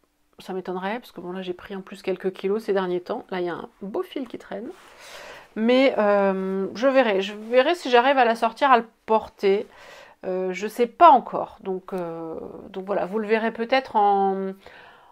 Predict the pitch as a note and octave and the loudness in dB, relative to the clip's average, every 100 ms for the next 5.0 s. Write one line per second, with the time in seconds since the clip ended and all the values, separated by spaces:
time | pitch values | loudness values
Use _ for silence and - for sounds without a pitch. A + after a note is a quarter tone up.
0 | _ _ - G#3+ A#3+ A3 A3+ A#3+ B3+ C4+ | _ _ 0 2 2 -2 -4 -2 2 4
1 | B3 G#3 G3 A#3+ A3+ A3 G3+ G#3+ C4 A3 | 6 4 2 0 0 0 -2 -2 -4 -4
2 | G#3 A#3 A3 G3+ G#3+ G#3+ G3+ G3 G3+ A#3+ | -4 -2 -2 -2 -4 -4 -6 -6 -6 -4
3 | A#3+ G3+ F3+ G3+ G3+ A3 A3 A3 G#3 G3+ | -2 -2 -4 -6 -6 -4 -4 -4 -6 -6
4 | - A#3 G3+ F#3 F#3+ - A3+ G#3+ G#3 | -8 -4 -4 -4 -8 -8 -8 -4 -2